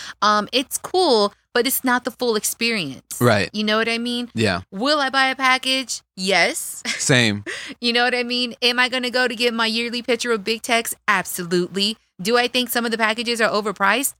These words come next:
Speaker 1: Absolutely.
Speaker 2: But the fair is
Speaker 1: But
Speaker 2: overpriced.
Speaker 1: the
Speaker 2: It's
Speaker 1: fair is always
Speaker 2: expected.
Speaker 1: overpriced.
Speaker 2: Yeah.
Speaker 1: You know what I mean? When you go, you're gonna spend at least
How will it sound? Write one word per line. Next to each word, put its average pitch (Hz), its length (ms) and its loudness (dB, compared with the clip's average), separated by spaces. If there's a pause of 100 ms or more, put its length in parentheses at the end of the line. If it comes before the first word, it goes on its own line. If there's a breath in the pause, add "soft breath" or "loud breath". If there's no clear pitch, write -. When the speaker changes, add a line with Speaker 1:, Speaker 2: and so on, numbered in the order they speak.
(100)
Speaker 1:
Absolutely. 175 880 -2
Speaker 2:
But 135 160 2
the 139 60 4
fair 147 240 4
is 143 80 6
Speaker 1:
But 135 140 4
Speaker 2:
overpriced. 117 320 4
Speaker 1:
the - 60 6
Speaker 2:
It's - 80 -6
Speaker 1:
fair 294 220 4
is 320 120 2
always 294 320 4
Speaker 2:
expected. 277 260 0
Speaker 1:
overpriced. 185 460 0
Speaker 2:
Yeah. 196 120 0
Speaker 1:
You 226 60 -2
know 240 80 0
what 247 100 0
I 247 60 -6
mean? 226 460 -8
When 226 140 -4
you 233 140 -4
go, 254 300 2
you're 247 240 -4
gonna 247 280 -2
spend 226 220 -6
at 196 80 -2
least 196 260 -6